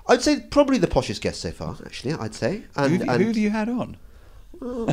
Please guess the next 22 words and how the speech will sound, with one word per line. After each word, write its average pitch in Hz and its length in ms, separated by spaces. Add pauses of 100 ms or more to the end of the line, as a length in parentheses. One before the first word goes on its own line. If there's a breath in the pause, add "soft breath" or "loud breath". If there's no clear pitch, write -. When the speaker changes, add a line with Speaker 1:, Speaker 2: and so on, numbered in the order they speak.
(140)
Speaker 1:
who 277 80
have 240 140
I 247 60
had 240 180
on? 123 360
Speaker 2:
<laughs> - 1700
Speaker 1:
I'm 135 100
just 127 140
trying 147 120
to 139 60
think - 240 (180)
who 110 460 (120)
Speaker 2:
That, 123 100
Speaker 1:
we've 104 100
Speaker 2:
that, 139 200
so 143 120
it 127 60
was 120 120
the 117 80
butcher. 90 460 (200)
Speaker 1:
The 123 40
butcher. 143 300